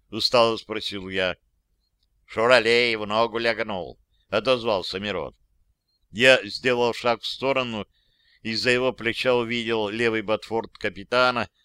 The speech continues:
с разодранным голенищем. "Лягнул?" удивился я. "Да сапог словно когтями рвали". "А у его, у Шуралей-то,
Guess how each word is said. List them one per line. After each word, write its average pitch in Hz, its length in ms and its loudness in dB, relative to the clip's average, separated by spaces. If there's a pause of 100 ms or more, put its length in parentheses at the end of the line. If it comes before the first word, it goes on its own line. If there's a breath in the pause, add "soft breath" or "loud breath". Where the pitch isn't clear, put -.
(200)
с - 140 -10
разодранным 113 760 -4
голенищем. 104 920 -8 (640)
"Лягнул?" 123 640 2 (300)
удивился 117 500 -2
я. 95 220 -2 (240 soft breath)
"Да 131 240 6
сапог 151 400 0
словно 120 320 -2
когтями 123 420 -2
рвали". 104 400 -2 (580)
"А 104 220 4
у 117 140 0
его, 127 440 6
у 104 80 -8
Шуралей-то, 120 920 2